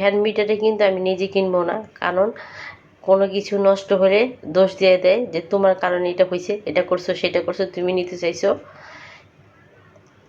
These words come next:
কিন্তু আমি নিতে চাইছি, কিন্তু কিনে দেবে আয়াতের বাবা। যেটা আয়াতের বাবা পছন্দ করবে সেটাই আমি কিনবো, কারণ পরে কোনো কথা যেন আমার না শুনতে হয়। আমার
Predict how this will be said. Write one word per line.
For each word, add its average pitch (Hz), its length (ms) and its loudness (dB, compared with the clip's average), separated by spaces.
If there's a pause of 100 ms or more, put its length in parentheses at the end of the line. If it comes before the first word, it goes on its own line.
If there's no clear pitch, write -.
কিন্তু 208 240 2 (160)
আমি 208 220 4
নিতে 233 180 2 (100)
চাইছি, 208 260 2 (120)
কিন্তু 208 180 4 (100)
কিনে 190 280 4
দেবে 170 220 0
আয়াতের 160 340 0
বাবা। 151 200 0 (120)
যেটা 180 280 -2
আয়াতের 175 280 -2
বাবা 190 220 6
পছন্দ 196 260 2 (100)
করবে 233 240 2
সেটাই 170 320 -2
আমি 156 200 0
কিনবো, 147 240 -2 (720)
কারণ 202 180 0 (160)
পরে 208 200 4 (180)
কোনো 190 160 4 (120)
কথা 185 180 0 (100)
যেন 170 120 2 (100)
আমার 180 200 0 (120)
না 226 80 4 (140)
শুনতে 156 320 0 (100)
হয়। 127 260 -6 (1300)
আমার 190 160 4